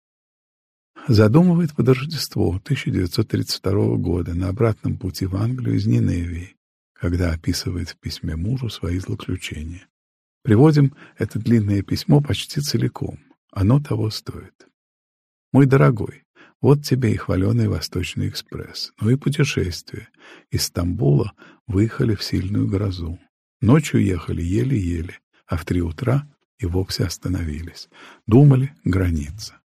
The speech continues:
Встала и обнаружила, что находимся мы не весь где. Проводники бегают по вагону и кричат: «Пути затопило!» «C'est une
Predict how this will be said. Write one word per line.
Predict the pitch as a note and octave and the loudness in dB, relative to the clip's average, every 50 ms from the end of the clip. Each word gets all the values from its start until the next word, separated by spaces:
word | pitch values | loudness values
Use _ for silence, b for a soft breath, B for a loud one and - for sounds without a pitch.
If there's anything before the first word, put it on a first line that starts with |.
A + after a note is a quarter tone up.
| _ _ B B B B B B B B | _ _ B B B B B B B B
Встала | - - - B2+ C#3+ C#3+ C#3 | -6 0 4 4 6 6 6
и | A#2 | 4
обнаружила, | G2+ F#2 F#2 F2+ F2 F2+ F#2 G#2+ B2+ B2 A2 A#2+ B2 A#2+ G#2+ - B B B B | 4 2 0 0 0 2 4 4 4 4 4 0 -2 -2 -4 -6 B B B B
что | - - - | -6 -2 2
находимся | F#2 F#2 F2+ - - - B2+ C3 C3 A2+ A2 - - A2+ | 2 2 2 0 2 2 4 4 4 4 2 0 0 0
мы | G2+ G2+ G2+ | 0 2 2
не | F#2+ F2+ F2 | 2 2 4
весь | F#2 A2 A#2+ A#2 A#2 | 4 4 2 2 0
где. | G#2 F#2+ F2 F#2 F#2 F#2+ G2 - _ _ _ _ _ - | -2 -2 0 0 0 0 -2 -4 _ _ _ _ _ -2
Проводники | F#2+ F#2 F2+ F2+ E2+ F2 F2+ F2+ - - A#2 | 0 0 0 0 0 0 -2 -2 0 -2 0
бегают | F#2+ G2 G#2 A#2 A2+ - E2 - | 0 0 -2 0 0 -2 -2 -2
по | - E2+ | -4 -4
вагону | F2 F2+ F2+ G#2+ A2 B2 A#2 G#2 F#2 | -4 -2 -2 0 0 2 2 2 0
и | F#2+ | -2
кричат: | - F#2+ F2+ - - - F2+ - _ - | -4 -6 -6 -4 -2 -4 -4 -4 _ 2
«Пути | - B2 - - - F3+ E3+ | 2 2 2 4 4 6 6
затопило!» | C3 A#2+ A2+ G#2+ - A2 G#2+ - - F#2 F2 D#2+ D#2+ - - _ _ _ B B B B B B B B | 6 6 4 4 2 0 0 0 -2 -4 -4 -4 -8 -10 -16 _ _ _ B B B B B B B B
«C'est | - - - G#2+ G#2 - - | 0 4 4 4 4 6 4
une | G#2+ G#2 G#2 | 4 4 4